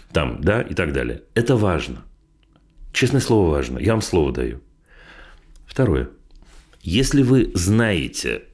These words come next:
что, ну, во-первых, если вы знаете, что они ничего не скажут, вы, вы, вы заблуждаетесь, потому что мы никогда не знаем, что скажет хороший врач.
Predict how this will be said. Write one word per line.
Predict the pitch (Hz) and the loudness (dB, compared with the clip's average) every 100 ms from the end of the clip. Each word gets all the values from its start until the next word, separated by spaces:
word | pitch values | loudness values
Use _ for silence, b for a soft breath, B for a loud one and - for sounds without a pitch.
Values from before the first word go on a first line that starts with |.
| - | -16
что, | - - 80 - | -10 -2 0 0
ну, | 87 120 | 0 2
во-первых, | 113 - | 2 0
если | 90 | 0
вы | 90 | 2
знаете, | 92 98 - | 2 0 -2
что | 87 | -2
они | 87 | 0
ничего | 82 85 | 0 -2
не | |
скажут, | 78 78 67 64 | -2 -4 -4 -4
вы, | 71 71 | -2 -2
вы, | 67 71 69 | 0 0 0
вы | 67 71 | 0 -2
заблуждаетесь, | 65 64 62 67 85 - | -2 -4 -2 -2 -2 -4
потому | - 95 | -4 -2
что | 85 | 0
мы | 87 | 0
никогда | 82 80 | 0 -2
не | 71 | -2
знаем, | 64 76 | -2 -4
что | 73 - | -6 -4
скажет | 110 101 | -2 0
хороший | 117 113 - | 0 0 2
врач. | 120 135 | 0 0